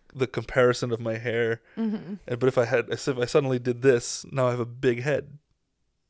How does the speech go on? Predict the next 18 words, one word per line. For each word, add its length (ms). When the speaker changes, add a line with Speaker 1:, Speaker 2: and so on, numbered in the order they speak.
Speaker 2:
I 100
guess. 540
I 140
don't 160
know. 480
No, 220
you're 320
puffing 300
your 120
cheeks 360
out. 400
Speaker 1:
<laughs> 20
Speaker 2:
I 60
don't 240
know. 200
Your 100
hair 260
actually 320